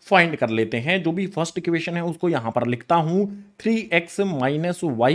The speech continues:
equals to में थ्री, यहाँ से y की वैल्यू फाइंड करने का मतलब होगा y के अलावा जो कुछ भी है, दूसरी तरफ उसको शिफ्ट कर देना है। तो यहाँ पर बचेगा हमारा minus y equals to में आ जाएगा हमारा थ्री, इसके बाद थ्री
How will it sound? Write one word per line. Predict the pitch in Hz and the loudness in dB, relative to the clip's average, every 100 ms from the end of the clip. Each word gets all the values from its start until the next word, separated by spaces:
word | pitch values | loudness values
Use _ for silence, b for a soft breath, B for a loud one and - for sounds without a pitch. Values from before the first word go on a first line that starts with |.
| 185 156 | 0 -6
equals | - 139 131 131 | -2 0 0 0
to | 135 | -2
में | 139 202 220 B B - | 2 0 0 B B -6
थ्री, | 226 | -2
यहाँ | 226 185 127 143 | 0 0 0 0
से | 196 185 | 0 0
y | 127 151 | 0 0
की | 208 202 | 0 2
वैल्यू | 160 165 | 4 2
फाइंड | 160 127 120 | 2 -2 0
करने | 131 139 | -2 0
का | 143 | 0
मतलब | 131 123 147 | 0 0 -2
होगा | 101 110 165 170 | -2 2 4 4
y | 117 170 | 4 2
के | 185 208 | 4 2
अलावा | 151 151 175 | 4 4 4
जो | 151 151 | 2 0
कुछ | 165 - | -2 -2
भी | 170 | 0
है, | 151 208 247 B B 185 | 0 0 -2 B B -4
दूसरी | 185 226 226 208 | -2 0 -2 0
तरफ | 170 131 127 | 0 0 -4
उसको | 117 202 | -2 -2
शिफ्ट | 196 151 - | 0 -4 -4
कर | 131 117 | -2 -2
देना | 110 104 101 | 0 -2 -2
है। | 107 104 101 B B | 0 -2 -4 B B
तो | 175 | 2
यहाँ | 147 165 | 2 2
पर | 196 | 2
बचेगा | 190 170 175 175 | 2 2 2 2
हमारा | 165 139 143 | 2 6 6
minus | 135 113 127 160 170 143 | 4 2 2 0 -4 -2
y | 117 135 202 196 | 4 4 2 -4
equals | 143 165 165 160 | -4 0 0 0
to | 156 | 0
में | 143 | 2
आ | 131 | 2
जाएगा | 127 123 120 | 4 2 2
हमारा | 110 107 104 107 - | 0 0 2 0 -2
थ्री, | 208 208 202 B B | -2 -2 -4 B B
इसके | 196 202 240 | -4 0 2
बाद | 147 123 101 98 | 4 4 2 -4
थ्री | - | -4